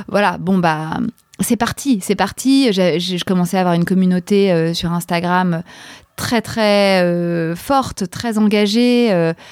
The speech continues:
qui, pareil, avec qui je partageais, euh, mes questionnements, euh, mes décisions, euh, justement, ce changement de vie, euh,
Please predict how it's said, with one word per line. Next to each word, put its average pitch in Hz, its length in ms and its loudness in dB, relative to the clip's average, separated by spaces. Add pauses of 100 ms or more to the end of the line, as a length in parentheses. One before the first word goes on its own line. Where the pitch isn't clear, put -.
(220)
qui, - 140 -14
pareil, 214 280 2
avec 180 180 0
qui 208 100 -2
je - 80 -2
partageais, 202 600 0
euh, 170 220 -2 (420)
mes 175 80 -2
questionnements, 277 800 2
euh, 175 260 2
mes 185 120 0
décisions, 254 920 2
euh, 165 640 0
justement, 226 460 0
ce - 100 -8
changement 185 440 -2
de 202 60 4
vie, 254 420 4
euh, 160 340 0